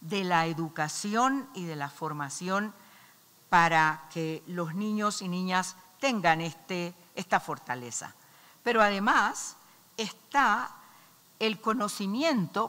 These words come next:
para poder enfrentar la propia violencia, para poder estar preparado para la propia violencia. Cuando hablamos en, de embarazos de niñas de nueve años,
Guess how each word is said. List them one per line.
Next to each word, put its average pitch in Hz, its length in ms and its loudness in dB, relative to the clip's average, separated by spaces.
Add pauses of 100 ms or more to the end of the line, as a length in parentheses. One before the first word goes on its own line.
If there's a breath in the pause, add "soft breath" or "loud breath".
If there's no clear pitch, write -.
para 226 280 4
poder 240 260 2
enfrentar 208 1080 4
la 151 200 2
propia 143 340 -4
violencia, 131 840 -10 (760 soft breath)
para 202 240 4
poder 214 240 -4
estar 254 460 -2
preparado 208 840 4
para 165 200 4
la 151 200 2
propia 156 340 -2
violencia. 135 680 -8 (460 loud breath)
Cuando 220 300 4
hablamos 277 440 6
en, 208 260 0
de 185 120 -4
embarazos 180 720 2 (280 loud breath)
de 175 160 0
niñas 180 580 2
de 160 180 -2
nueve 185 320 2
años, 196 440 4